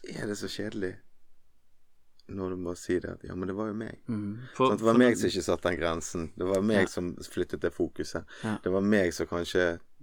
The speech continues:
Speaker 1: så, så de tingene, og jeg, eh, bare, nå prater jeg veldig mye, men jeg møtte en, eh, nylig som, som har jobbet veldig mye med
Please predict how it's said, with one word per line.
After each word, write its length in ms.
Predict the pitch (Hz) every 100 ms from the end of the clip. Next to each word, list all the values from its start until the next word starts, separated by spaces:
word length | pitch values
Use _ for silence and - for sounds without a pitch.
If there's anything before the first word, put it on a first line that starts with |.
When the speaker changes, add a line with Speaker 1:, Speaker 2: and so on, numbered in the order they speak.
| -
Speaker 1:
så, 340 | - - 90 - 107
så 220 | - 90
de 100 | 87
tingene, 320 | - 92 82
og 100 | 80
jeg, 280 | 87 95 - - _ -
eh, 300 | 95 90 92
bare, 440 | 82 85 92 90
nå 180 | 85 98 - -
prater 260 | 101 104
jeg 40 | 87
veldig 200 | 87 95
mye, 160 | 90 92
men 220 | 87 92 - - - - - -
jeg 120 | 95
møtte 360 | 98 - - 98
en, 140 | 95
eh, 100 | 87
nylig 420 | 85 92 95 92 87
som, 320 | 87 80 -
som 200 | - 92
har 120 | 87
jobbet 320 | 82 87 98
veldig 240 | 87 85 85
mye 140 |
med 100 | 80